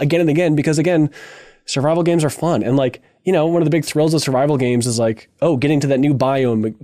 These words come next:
exploring the new biome, finding something new. And Pal World just got me 'cause it's like, oh,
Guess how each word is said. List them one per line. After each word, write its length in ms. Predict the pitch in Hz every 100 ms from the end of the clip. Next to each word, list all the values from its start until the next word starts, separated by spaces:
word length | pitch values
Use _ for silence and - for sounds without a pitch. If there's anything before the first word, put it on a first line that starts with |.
| 135
exploring 360 | - 139 139
the 40 | 139
new 80 | 135
biome, 380 | 131 135 120 110
finding 200 | 131 131
something 200 | 135 120
new. 360 | 131 127 104 - _ _ -
And 140 | 135
Pal 220 | 117 196 247
World 160 | 240
just 140 | 202 -
got 180 | 202
me 80 | 214
'cause 120 | 214
it's 60 | 190
like, 120 | 254
oh, 300 | - 220 113